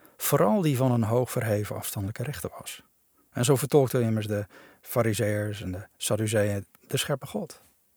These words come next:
En dat is precies de reden dat de Heer Jezus moest komen om,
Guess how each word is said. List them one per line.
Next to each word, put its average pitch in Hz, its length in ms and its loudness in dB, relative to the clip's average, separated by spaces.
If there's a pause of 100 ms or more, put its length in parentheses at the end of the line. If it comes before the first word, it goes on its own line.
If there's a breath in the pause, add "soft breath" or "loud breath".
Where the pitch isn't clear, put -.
(240)
En - 60 -10
dat 131 100 0
is - 80 -2
precies - 380 2
de 151 80 4
reden 131 460 2 (240 loud breath)
dat 131 140 -4
de 147 60 2
Heer 131 120 4
Jezus 120 280 2
moest 120 240 0
komen 131 420 0 (420 loud breath)
om, 123 260 -2